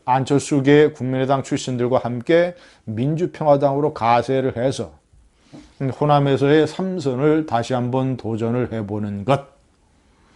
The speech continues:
뭐 이러이러한 전략 아니겠습니까? 이러이러한 전술 아니겠습니까? 이런 계산으로 지금 패스트 트랙의 이 대혼돈을 만들고 있는 것 아니겠습니까? 왜냐?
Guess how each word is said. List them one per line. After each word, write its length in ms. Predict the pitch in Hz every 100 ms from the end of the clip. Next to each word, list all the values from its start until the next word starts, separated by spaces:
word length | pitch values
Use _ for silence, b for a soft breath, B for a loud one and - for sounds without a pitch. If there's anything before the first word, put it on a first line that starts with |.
| b b b
뭐 220 | - 156 147
이러이러한 540 | 156 190 196 214 214
전략 300 | 190 202 196
아니겠습니까? 680 | 196 190 180 165 117 101 104
이러이러한 520 | 123 180 190 202 202
전술 360 | - 196 156 175
아니겠습니까? 840 | 151 120 - 101 95 95 78 - _ _ b b b b b
이런 480 | 151 175 196 190 190
계산으로 840 | - 135 139 135 135 135 151 156
지금 280 | 156 131 135
패스트 320 | - 143 -
트랙의 680 | - - 123 120 139 139 127
이 100 | 139
대혼돈을 960 | - 120 147 147 147 135 131 143 175 170 B -
만들고 500 | 131 139 143 160 175
있는 240 | 175 175
것 100 | 175
아니겠습니까? 640 | 165 156 147 113 101 95
왜냐? 460 | 101 139 196 113